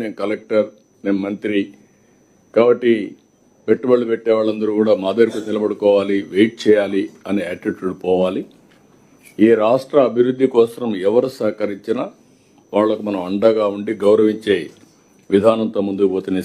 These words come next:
సాధ్యమవుతాయి. ఏ రాష్ట్రానికి రాని పెట్టుబడులు ఇక్కడ మనకు వస్తున్నాయంటే దానికి కారణం మన విధానంలో. ఒకప్పుడు పెట్టుబడులే వచ్చేటివి కాదు, ఇది కూడా మీరు గుర్తుపెట్టుకోవాల్సిన అవసరం ఉంది. అదే మరిగా నేను ముందే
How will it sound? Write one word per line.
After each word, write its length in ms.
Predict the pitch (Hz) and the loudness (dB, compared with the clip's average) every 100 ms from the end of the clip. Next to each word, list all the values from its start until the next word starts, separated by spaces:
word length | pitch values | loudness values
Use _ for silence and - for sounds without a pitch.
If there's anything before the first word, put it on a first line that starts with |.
| - | -2
సాధ్యమవుతాయి. 680 | 87 - 98 90 85 98 - - _ _ _ _ _ _ 95 | -2 -2 -2 -2 -2 -2 -4 -8 _ _ _ _ _ _ 4
ఏ 20 | 127 139 | 4 4
రాష్ట్రానికి 560 | 139 135 - 139 139 139 117 | 0 -2 2 2 2 0 0
రాని 200 | 117 120 107 | 0 0 -4
పెట్టుబడులు 400 | 101 120 113 110 | -4 -2 -2 -2
ఇక్కడ 160 | 107 101 | -4 -4
మనకు 160 | 95 90 85 | -4 -4 -6
వస్తున్నాయంటే 540 | - 110 101 95 104 104 | -2 0 0 0 -2 0
దానికి 200 | 92 - 92 | -2 -2 0
కారణం 340 | 101 110 147 220 - _ _ _ _ _ - | 2 2 -2 -4 -14 _ _ _ _ _ -4
మన 120 | 101 101 98 | 0 2 2
విధానంలో. 380 | 95 113 101 90 | 2 2 0 -4
ఒకప్పుడు 420 | 101 90 - 135 110 92 - _ | -6 -4 0 2 0 -2 -14 _
పెట్టుబడులే 440 | 101 123 123 117 110 | -4 2 2 4 2
వచ్చేటివి 380 | 101 - 98 90 - | 0 -6 -4 -4 -2
కాదు, 180 | 90 110 - _ - | -4 -4 -8 _ -2
ఇది 80 | 107 | 2
కూడా 120 | 107 101 | 4 2
మీరు 120 | 95 95 | -2 -4
గుర్తుపెట్టుకోవాల్సిన 720 | - 95 - 90 85 - 80 78 | -4 -4 -2 0 0 -2 -4 -4
అవసరం 280 | - 85 80 | -4 -4 -4
ఉంది. 160 | 80 80 - _ _ _ _ _ _ _ _ _ - 104 | -6 -10 -14 _ _ _ _ _ _ _ _ _ -2 2
అదే 140 | 117 110 | 4 4
మరిగా 280 | 107 101 98 85 - _ _ _ _ _ _ _ _ 107 | 2 2 -2 -4 -14 _ _ _ _ _ _ _ _ -6
నేను 140 | 104 | -4
ముందే 200 | 101 110 | -4 0